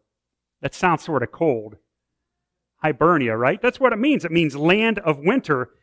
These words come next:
It was a land controlled by Druids. It was notorious for paganism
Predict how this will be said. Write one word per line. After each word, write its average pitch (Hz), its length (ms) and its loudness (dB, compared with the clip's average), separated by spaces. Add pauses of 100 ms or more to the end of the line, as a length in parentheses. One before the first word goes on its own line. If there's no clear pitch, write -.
(140)
It 175 120 0
was 160 160 -4
a 143 80 2
land 214 640 -2
controlled 190 680 -2
by 123 200 2
Druids. 113 760 -4 (720)
It 175 100 0
was 160 160 2
notorious 214 640 2
for 156 160 -2
paganism 214 840 0